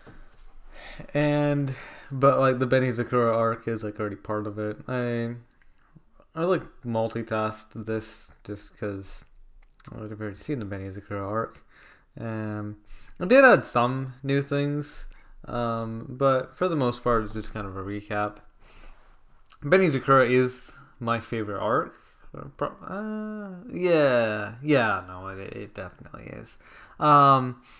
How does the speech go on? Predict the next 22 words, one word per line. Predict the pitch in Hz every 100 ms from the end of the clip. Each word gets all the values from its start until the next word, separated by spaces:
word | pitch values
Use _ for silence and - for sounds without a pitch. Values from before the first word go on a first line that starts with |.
| - - -
Benny | 147 247 285
Zakura | 165 - 156 135
was | 120 110
a |
cool | - - 110 104
arc, | 135 127 -
though. | - - - 131
Um, | 117 113 113 107 107 107 104 - - - - - 127
like, | 117 110 110
movie | 127 139 135 127 123
or | 120 123 120
T | 120 127 110
V | 113
series | 110 - 117 117 113 -
version, | 117 117 113 117 117
it's, | 117 117 110 - -
it's | 139 156
a |
cool | - - 107 220
arc. | 196 113 - - -
Um, | 123 120 117 113 113 - - - - _ _ -
it's, | 123 113 113 - - -